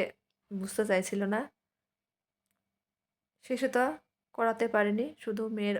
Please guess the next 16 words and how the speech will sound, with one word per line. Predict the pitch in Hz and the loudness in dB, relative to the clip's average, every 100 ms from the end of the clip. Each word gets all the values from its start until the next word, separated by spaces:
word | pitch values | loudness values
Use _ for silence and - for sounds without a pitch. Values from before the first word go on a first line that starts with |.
| - | -2
ওষুধ | 208 202 196 | -6 -4 -4
উঠিয়ে | 190 - 214 | -4 -4 0
নিয়ে | 202 208 208 | 2 0 0
চলে | 208 196 196 | -2 -2 -2
এসেছি। | 190 196 - 277 - _ _ _ _ - | -4 -6 -4 -4 -6 _ _ _ _ -8
এসে | 226 233 220 | -4 0 0
এই | 214 | 2
যে | 240 311 330 _ _ _ _ _ _ _ _ _ _ _ | 0 0 -2 _ _ _ _ _ _ _ _ _ _ _
আগের | 220 208 196 | 0 0 0
দিন | 220 | 0
রাতে | 214 208 220 | 0 0 2
রান্না | 208 202 208 | 2 2 0
করে | 208 | 0
রেখেছিলাম, | 196 202 202 202 226 262 | 0 -2 -4 0 -2 -4
সেটা | - 214 220 | -12 -6 -2
একটু | 208 202 | -2 -2